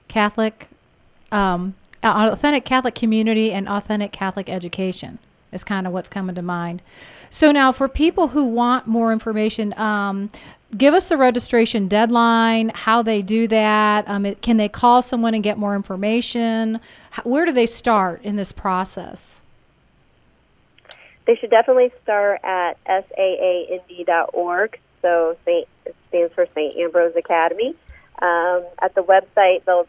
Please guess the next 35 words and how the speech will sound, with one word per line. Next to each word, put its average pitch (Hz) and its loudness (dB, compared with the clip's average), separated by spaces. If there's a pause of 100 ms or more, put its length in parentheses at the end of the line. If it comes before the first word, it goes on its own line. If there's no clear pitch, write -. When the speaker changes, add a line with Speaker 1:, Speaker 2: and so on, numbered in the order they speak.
(120)
Speaker 2:
the 180 2
registration 180 -4
is 175 -2
there, 185 4
our 170 2
contact 170 -6
information 175 0
and 160 0
email 170 0
is 170 2
there. 175 6 (380)
We're, 214 2 (100)
we're 214 4
also 247 2
hosting 196 -8 (460)
a 175 -6
Zoom 180 -6
meeting. 185 -6 (240)
Um, 165 0
we've 175 -6
had 175 -2
periodic 170 2
Zoom 208 -8
meetings, 196 -6
informational 180 -2
meetings, 180 -6 (200)
and 170 2
information 175 0
about - 2
those 170 6
are 160 0
also 165 -2
on 170 -2
the 160 -12
website. - -4